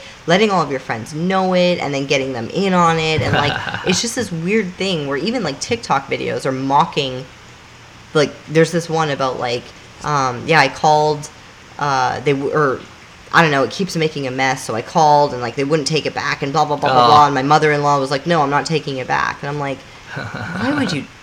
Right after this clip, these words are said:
Speaker 1: post that about your husband on
Speaker 2: Yeah,
Speaker 1: the
Speaker 2: yeah.
Speaker 1: internet?"
Speaker 2: Yeah.
Speaker 1: Like,
Speaker 2: Well, I, I
Speaker 1: yikes.
Speaker 2: bet 'cause his husband's not doing what he should be doing as a husband.
Speaker 1: Yeah, and, like,
Speaker 2: So.
Speaker 1: just the views and the
Speaker 2: Yeah.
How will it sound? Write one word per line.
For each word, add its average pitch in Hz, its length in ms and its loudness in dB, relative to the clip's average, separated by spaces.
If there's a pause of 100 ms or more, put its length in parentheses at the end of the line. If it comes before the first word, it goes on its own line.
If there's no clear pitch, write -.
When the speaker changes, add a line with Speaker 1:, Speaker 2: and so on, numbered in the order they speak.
(120)
Speaker 1:
post - 360 -2
that 127 140 -2
about 127 220 -6
your - 80 -8
husband 160 460 -4
on 120 80 -4
Speaker 2:
Yeah, 101 160 0
Speaker 1:
the 90 60 -4
Speaker 2:
yeah. 90 160 -2
Speaker 1:
internet?" 131 580 -4
Speaker 2:
Yeah. 95 260 2 (140)
Speaker 1:
Like, 113 80 -8
Speaker 2:
Well, 151 100 4
I, 147 380 8
I 135 40 2
Speaker 1:
yikes. 117 100 -6
Speaker 2:
bet 139 220 2
'cause 120 180 -2
his 117 140 -2
husband's 113 400 -2
not 104 200 0
doing 104 200 2
what 95 120 0
he 95 60 -2
should 95 220 -2
be 95 80 -4
doing 98 280 0
as 90 120 -4
a 82 60 -4
husband. 104 420 -4
Speaker 1:
Yeah, 120 440 4
and, 160 180 2
like, 160 160 4
Speaker 2:
So. 85 60 0
Speaker 1:
just 214 220 2
the 147 100 6
views 143 720 2
and 139 180 0
the 131 80 -2
Speaker 2:
Yeah. 131 60 -8